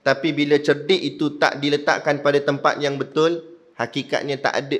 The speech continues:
kecerdikan langsung. Nak? Baik binatang,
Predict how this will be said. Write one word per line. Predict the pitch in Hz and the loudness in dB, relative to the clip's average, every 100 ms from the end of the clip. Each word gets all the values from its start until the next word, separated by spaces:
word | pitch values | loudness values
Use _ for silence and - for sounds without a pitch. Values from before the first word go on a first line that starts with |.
| - | -2
kecerdikan | 135 - 127 127 - 127 | -4 -2 -2 -2 -2 -2
langsung. | 123 117 107 98 _ _ _ _ _ _ _ _ _ _ _ _ _ - | -4 -6 -14 -16 _ _ _ _ _ _ _ _ _ _ _ _ _ -12
Nak? | 101 113 - - - _ _ _ _ _ _ | -4 -4 -6 -18 -20 _ _ _ _ _ _
Baik | 95 127 147 - | 2 4 2 0
binatang, | 135 139 - 196 202 175 135 | 0 0 2 2 4 2 -6